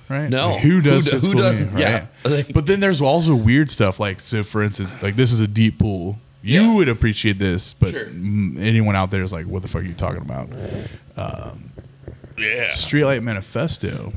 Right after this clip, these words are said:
Speaker 2: Oh, no.
Speaker 1: They
Speaker 2: Farewell
Speaker 1: did
Speaker 2: tour?
Speaker 1: Like,
Speaker 2: Oh, no.
Speaker 1: it was during one of their farewell, <laughs> like, one of their twenty farewell tours.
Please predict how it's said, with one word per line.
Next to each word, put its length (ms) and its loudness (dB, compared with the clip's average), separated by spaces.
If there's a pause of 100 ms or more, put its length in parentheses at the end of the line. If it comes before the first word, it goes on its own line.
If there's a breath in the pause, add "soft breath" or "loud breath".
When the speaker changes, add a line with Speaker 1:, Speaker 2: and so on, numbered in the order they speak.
Speaker 2:
Oh, 120 -2
no. 320 -4 (560)
Speaker 1:
They 100 -2
Speaker 2:
Farewell 300 4
Speaker 1:
did 80 6
Speaker 2:
tour? 240 2 (640 loud breath)
Speaker 1:
Like, 360 -2
Speaker 2:
Oh, 140 2
no. 100 0
Speaker 1:
it 100 4
was 140 4
during 340 4
one 120 6
of 80 2
their 100 4
farewell, 600 0
<laughs> 60 -6
like, 180 0
one 120 4
of 60 4
their 140 2
twenty 400 2
farewell 600 2
tours. 540 -6